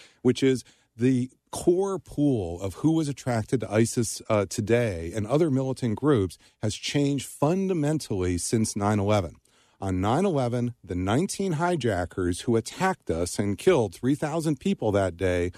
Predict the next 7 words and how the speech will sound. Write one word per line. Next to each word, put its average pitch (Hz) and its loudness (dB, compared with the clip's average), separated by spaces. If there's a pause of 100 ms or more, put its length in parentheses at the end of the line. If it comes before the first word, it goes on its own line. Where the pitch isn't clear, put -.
(220)
were 113 2
all 98 2
born 101 2
overseas 170 0 (240)
and 120 -2
radicalized 98 0
overseas. 87 -2